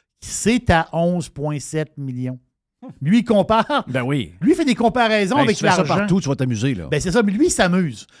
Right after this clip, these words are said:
Speaker 1: Donc, je pense que c'est un compte TikTok
Speaker 2: Wow.
Speaker 1: amusant.
Speaker 2: Je l'aime, le moron.
Speaker 1: Oui. Oui, c'est
Speaker 2: Yes.
Speaker 1: un compte, euh, TikTok amu-, c'est, c'est le fun. Hey, le Bitcoin a pogné, euh, très, très de bonne heure un matin. Euh, il a pogné trente mille U S.
Speaker 2: OK.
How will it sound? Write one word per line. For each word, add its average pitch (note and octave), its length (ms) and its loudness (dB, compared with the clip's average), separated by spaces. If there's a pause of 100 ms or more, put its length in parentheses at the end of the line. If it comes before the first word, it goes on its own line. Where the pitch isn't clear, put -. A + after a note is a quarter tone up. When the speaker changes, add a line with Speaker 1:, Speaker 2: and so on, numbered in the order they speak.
Speaker 1:
Donc, D#3 120 -4
je - 100 -12
pense D4+ 120 -6
que E4 140 -12
c'est G3+ 60 0
un E3 100 0
compte G#3 300 -2
TikTok - 640 -4 (220)
Speaker 2:
Wow. C3+ 400 0
Speaker 1:
amusant. G3+ 680 0 (260)
Speaker 2:
Je B2+ 60 -4
l'aime, D3 300 0
le C#3 80 0
moron. A2+ 380 -4 (140)
Speaker 1:
Oui. E3+ 200 -10
Oui, G3+ 400 0
c'est G2 120 -6
Speaker 2:
Yes. - 40 2
Speaker 1:
un F#3 80 2
compte, G#3+ 380 -2
euh, E3+ 100 -4
TikTok G3+ 640 -6 (100)
amu-, D#3+ 280 -2
c'est, C#3 200 -10
c'est F3 180 -6
le D3 40 -8
fun. D3+ 220 -2 (160)
Hey, A3+ 140 0
le F3+ 40 -2
Bitcoin G#3+ 480 0
a - 40 0
pogné, G3 480 0 (760)
euh, C3 680 -2 (180)
très, - 240 -10
très - 160 -8
de A#2 60 -10
bonne A#2+ 200 -4
heure C#3+ 160 -2
un C3+ 60 -2
matin. C3 280 -4
Euh, B2+ 380 -6
il A2+ 60 -8
a - 20 -6
pogné C#3 220 -6
trente D#3 260 -4
mille G#3 180 -8 (200)
U A#2+ 260 -4
S. - 460 -14
Speaker 2:
OK. G#2+ 160 -4